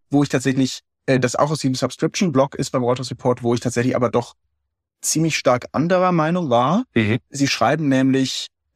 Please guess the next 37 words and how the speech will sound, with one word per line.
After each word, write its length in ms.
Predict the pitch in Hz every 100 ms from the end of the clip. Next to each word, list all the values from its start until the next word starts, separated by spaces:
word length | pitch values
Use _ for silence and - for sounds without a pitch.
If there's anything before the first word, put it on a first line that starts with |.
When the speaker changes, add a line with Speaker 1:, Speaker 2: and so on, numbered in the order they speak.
| - -
Speaker 1:
äh, 200 | 120 -
zum 280 | - 127
Thema 240 | 127 127 120
Subscriptions 600 | 120 - 165 - 151 131
und 40 |
zum 140 | 123 117
Thema 300 | 127 117 -
Anwerbung 640 | 120 139 123 123 123 120
von 220 | - 110
neuen 300 | 110 110 110
Abonnenten. 560 | 113 113 156 - 147 147 _ _ _ -
„At 100 | 120
a 40 |
fundamental 580 | - 160 170 135 123 110
level, 340 | 120 127 127 - _ _ _ -
news 360 | 117 185 -
media 380 | 135 131 143 139
that 140 | 117 -
struggle 520 | - 117 123 151 151
to 140 | 131
get 180 | 123 117
people 280 | - 143 135
to 120 | 127
pay 200 | - 123
attention 540 | 113 - 139 170 - 160
to 80 | 156
them 340 | 151 165 196 - _ _ -
will 160 | 123
have 160 | 127 123
an 60 | 127
even 380 | 170 160 120 131
harder 300 | 156 160 131
time 260 | 127 120
convincing 540 | 127 120 113 117 117 110
people 280 | 110 - 90
to 100 | -
pay.“ 320 | - 104 85